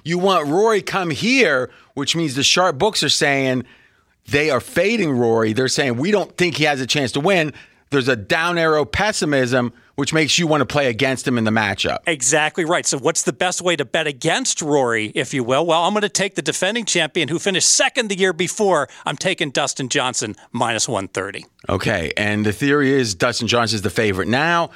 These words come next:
Speaker 1: And if you think about it, if one guy's nine to one, the other guy is twenty to one at the sharp books, you're thinking, "Well, he's got about double the chance," you know, however you wanna think. That's not always the right way to do it, but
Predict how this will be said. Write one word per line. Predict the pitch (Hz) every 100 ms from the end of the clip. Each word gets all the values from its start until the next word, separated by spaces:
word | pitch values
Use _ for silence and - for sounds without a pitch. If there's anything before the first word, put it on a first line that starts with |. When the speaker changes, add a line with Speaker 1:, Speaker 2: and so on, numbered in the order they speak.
| -
Speaker 1:
And | - 151
if | 131
you | 135
think | 214 220
about | 139 110
it, | 110
if | 113
one | 151 226
guy's | 220 185 143
nine | 160 185 185
to | 156
one, | 123 104 95 98 _ _ _ _ _ _
the | 113 139
other | 175 196
guy | 151 143 143 139 135
is | 127 120 -
twenty | - 151 220 247
to | 147
one | 113 104 104
at | 104
the | 104
sharp | 123 110 90
books, | 101 85 80 - - _ _ -
you're | 151
thinking, | - 151 117 107 95 - - _
"Well, | - 127 143
he's | 151 151 123
got | 143 147
about | 156 156
double | 151 170 185
the | 175
chance," | - 202 208 147
you |
know, | 147 131
however | 127 151 165
you | 175 165
wanna | 147
think. | 117 196
That's | 147 147 143
not | 151 139
always | 139 123
the | 123
right | 131 120
way | 120 113
to | 104
do | 98 196 165
it, | 127 98
but | 127 117